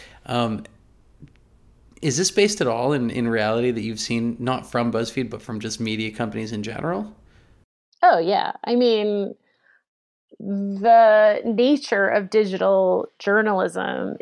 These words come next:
Speaker 2: is such that the goalposts are constantly shifting. And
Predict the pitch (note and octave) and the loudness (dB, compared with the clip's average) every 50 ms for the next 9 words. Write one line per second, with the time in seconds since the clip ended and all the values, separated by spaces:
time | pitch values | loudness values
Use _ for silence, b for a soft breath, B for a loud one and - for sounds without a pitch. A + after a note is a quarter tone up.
0 | - _ - A3 G#3 G3+ G3 G3+ G3 F3+ - G3 - - _ _ - - - - | -2 _ 4 6 6 6 4 2 0 -2 -8 -10 -12 -12 _ _ -20 -20 -6 2
1 | - A#3+ B3 A#3 A#3+ - - - - - - G3 F#3+ G3 G3 F#3+ - - - G3 | 4 4 6 4 2 0 -2 -6 -6 -2 0 2 4 4 4 4 2 0 0 0
2 | G#3 G3 F#3 - G#3 G#3+ A3 G#3+ - - - F#3+ F#3 F#3+ F#3 F#3+ - - - - | 0 0 2 2 4 4 2 2 0 -2 -2 0 0 0 -2 -4 -8 -16 -18 -6
3 | - - G3 F3+ F#3 F3+ - - - - - - A#3+ A#3+ A#3 A3+ - - G3+ F#3 | -2 0 2 2 0 -2 -6 -10 -12 -12 -4 -2 0 0 0 -2 -4 -6 -6 -6
4 | - F#3+ F3+ F#3 - - - F3+ - - - - - - - - - b b b | -4 -4 -6 -6 -6 -6 -6 -6 -6 -10 -10 -8 -8 -8 -8 -10 -12 b b b
5 | b b b b b b b b b _ _ _ - G3+ G#3 G#3 G#3 G3+ G3+ G3 | b b b b b b b b b _ _ _ -4 -2 0 0 0 0 0 0
6 | G3 F#3+ F#3 F#3 F3+ F#3 F#3 | 0 0 -2 -2 -4 -6 -8